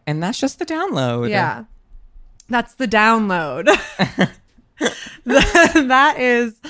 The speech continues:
Speaker 2: you know what, besties? That is my mistake, is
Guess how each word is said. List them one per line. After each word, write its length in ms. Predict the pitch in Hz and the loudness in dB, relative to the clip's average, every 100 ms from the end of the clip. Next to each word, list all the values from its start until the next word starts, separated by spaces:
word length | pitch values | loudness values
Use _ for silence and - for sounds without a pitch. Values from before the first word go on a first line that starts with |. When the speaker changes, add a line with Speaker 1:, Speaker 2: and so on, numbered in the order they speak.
| - - 247 | -20 -20 -4
Speaker 2:
you 60 | 254 | 2
know 100 | 285 | 4
what, 160 | 277 | 4
besties? 640 | 262 262 - 247 254 233 247 _ _ _ _ - _ _ _ - - _ _ _ _ _ _ - | 2 -2 -2 -4 -4 -6 -12 _ _ _ _ -20 _ _ _ -20 -20 _ _ _ _ _ _ 0
That 160 | 240 240 | 4 6
is 100 | 233 | 6
my 140 | 220 | 2
mistake, 500 | 196 190 190 151 - 208 | 0 -2 -4 -4 -6 -2
is 360 | 190 185 - | -2 -2 -8